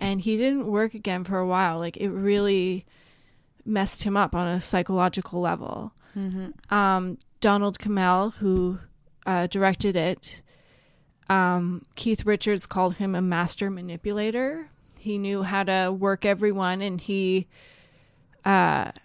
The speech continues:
Speaker 1: had no qualms about taking them to places that may-, maybe wasn't, you know, right for them to go. Uh, may-
Speaker 2: Whoa.
Speaker 1: yeah. And just a little, uh, offshoot here. Uh, Nicholas Roeg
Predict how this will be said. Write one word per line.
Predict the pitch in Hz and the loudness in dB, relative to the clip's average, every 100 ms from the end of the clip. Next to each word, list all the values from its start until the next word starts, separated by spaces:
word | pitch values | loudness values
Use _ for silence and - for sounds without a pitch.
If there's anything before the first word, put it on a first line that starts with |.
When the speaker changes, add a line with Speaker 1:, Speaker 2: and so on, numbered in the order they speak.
| _ | _
Speaker 1:
had | - 196 | -4 -2
no | 190 185 | 0 -2
qualms | - 196 190 190 | 0 0 0 -2
about | 185 180 175 - - | -2 0 0 -2 -2
taking | 208 185 196 | -2 0 -2
them | 185 | -2
to | 185 | -4
places | - 180 175 208 202 208 | -2 -2 0 -2 -2 -2
that | 185 180 165 - - - _ - | 0 0 -2 -8 -20 -20 _ -10
may-, | 202 190 - | -4 -4 -4
maybe | 190 185 180 | -6 -4 -2
wasn't, | 175 180 170 180 - _ _ _ - | -2 -4 -4 -8 -10 _ _ _ 0
you | 202 | 4
know, | 180 | 4
right | 170 180 - | 2 -2 -2
for | 196 | -4
them | 190 175 | -4 -4
to | 175 | -6
go. | 180 180 175 220 269 294 _ _ _ - | -4 -2 -2 -4 -6 -14 _ _ _ -16
Uh, | 185 185 190 | -10 -8 -6
may- | 185 | -6
Speaker 2:
Whoa. | 175 180 170 - | -8 -10 -16 -8
Speaker 1:
yeah. | 196 175 170 - _ - _ _ _ _ _ _ - | -6 -4 -8 -14 _ -20 _ _ _ _ _ _ 2
And | 226 220 | 4 4
just | 214 214 | 2 4
a | 247 | 4
little, | 220 214 202 190 - _ _ _ _ _ _ _ - | 4 6 4 2 -2 _ _ _ _ _ _ _ 0
uh, | 196 185 180 180 - - | 2 4 2 0 -6 -8
offshoot | 175 170 - 196 180 | -6 -4 -2 0 -2
here. | - 180 165 175 - | -2 -4 -2 -4 -4
Uh, | 190 185 180 | 0 2 2
Nicholas | 180 196 202 208 202 | 2 2 2 0 2
Roeg | 185 185 180 185 175 | 2 4 6 4 0